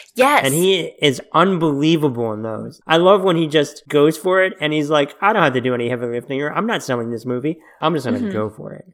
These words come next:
Speaker 2: And I love it.
Speaker 1: Yes, I love that too. His, bu-, his accent in both The King
Speaker 2: <laughs>
Speaker 1: and Devil All the Time is fascinating.
Speaker 2: Amazing.
Speaker 1: Uh,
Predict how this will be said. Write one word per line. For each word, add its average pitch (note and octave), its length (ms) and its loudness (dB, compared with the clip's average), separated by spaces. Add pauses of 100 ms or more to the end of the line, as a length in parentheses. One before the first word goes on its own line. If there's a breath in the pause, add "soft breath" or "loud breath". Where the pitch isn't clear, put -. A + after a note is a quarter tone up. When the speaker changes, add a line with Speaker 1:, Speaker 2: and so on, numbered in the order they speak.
(140)
Speaker 2:
And B2+ 120 -6
I A#2 80 -2
love A2 260 -6
it. - 180 -20
Speaker 1:
Yes, - 400 0
I G#3+ 140 4
love B3+ 180 -2
that C4+ 160 -4
too. A#3 240 -6
His, A#3+ 260 -6 (120)
bu-, - 80 0 (160)
his B3 240 -6
accent A3+ 600 -4
in F#3+ 160 -8
both G3+ 300 0 (160)
The G3+ 60 -2
King F#3 520 -4 (320 loud breath)
Speaker 2:
<laughs> - 320 -10
Speaker 1:
and A#3+ 240 4
Devil F#3 200 0
All F3 60 -2
the F#3+ 80 -14
Time E3+ 480 -2
is F3+ 160 -8
fascinating. F3 920 -2 (220 loud breath)
Speaker 2:
Amazing. B2+ 320 0
Speaker 1:
Uh, G#3+ 260 6